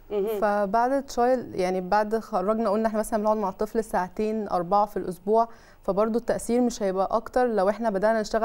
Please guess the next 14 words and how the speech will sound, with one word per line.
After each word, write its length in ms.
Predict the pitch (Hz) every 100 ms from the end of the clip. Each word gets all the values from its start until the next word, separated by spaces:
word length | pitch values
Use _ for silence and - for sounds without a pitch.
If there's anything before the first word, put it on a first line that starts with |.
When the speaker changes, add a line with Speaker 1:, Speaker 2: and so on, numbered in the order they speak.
| 220
Speaker 2:
على 80 | 196
الأم 220 | 226 247
كمان، 440 | 254 262 277 247 240
الكوميونتي 480 | - 196 214 226
اللي 100 | 226
الطفل 260 | 202 220 226
already 240 | 202 208
بيتربى 520 | 226 202 196 208 196 208
فيه. 200 | 202 185 - -
Speaker 1:
مهم. 280 | 381 403 381 -
Speaker 2:
فبدأنا 500 | - 196 202 226 247
إن 120 | 269 254
إحنا 320 | 254 262 254
برضه 380 | 202 220 233